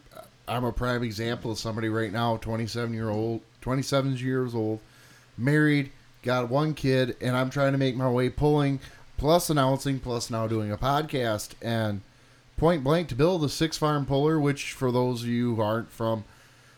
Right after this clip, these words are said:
Michigan, don't understand what we're talking about, basically a Division three N A T P A tractor, but with no age limit on it. Just sixty-five horse or less from the factory. Do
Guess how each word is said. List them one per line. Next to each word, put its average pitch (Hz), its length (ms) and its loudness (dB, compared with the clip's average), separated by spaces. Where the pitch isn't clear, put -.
Michigan, 165 600 4
don't 180 240 8
understand 160 360 4
what 156 80 4
we're 151 80 6
talking 139 260 4
about, 139 180 4
basically 170 380 4
a 156 60 6
Division 147 420 2
three 135 360 2
N 190 120 6
A 180 140 6
T 160 220 0
P 143 260 4
A 131 60 2
tractor, 143 680 2
but 156 140 8
with 160 120 4
no 156 220 8
age 135 240 4
limit 98 240 0
on 92 240 -2
it. - 120 -12
Just 117 340 -4
sixty-five 147 520 2
horse 143 300 2
or 131 120 2
less 135 140 2
from 135 160 -2
the 131 60 -2
factory. 131 500 0
Do 135 800 4